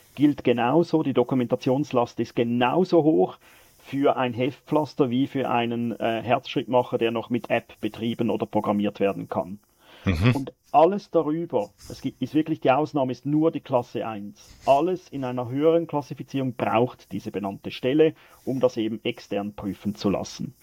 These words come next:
Speaker 1: So, und jetzt, äh, sind wir sonst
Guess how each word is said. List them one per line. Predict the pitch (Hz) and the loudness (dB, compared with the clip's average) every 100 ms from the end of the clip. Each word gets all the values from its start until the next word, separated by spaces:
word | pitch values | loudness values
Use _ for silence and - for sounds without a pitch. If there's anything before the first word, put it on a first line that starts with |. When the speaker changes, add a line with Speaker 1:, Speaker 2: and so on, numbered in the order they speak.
| _ - - - _ _ | _ -20 -20 -20 _ _
Speaker 1:
So, | _ - 131 | _ 0 2
und | 123 | 2
jetzt, | 143 - - | 0 -2 2
äh, | 160 156 | 2 2
sind | 151 151 120 | -2 -6 -6
wir | 147 | -6
sonst | 143 135 - | -6 -8 -12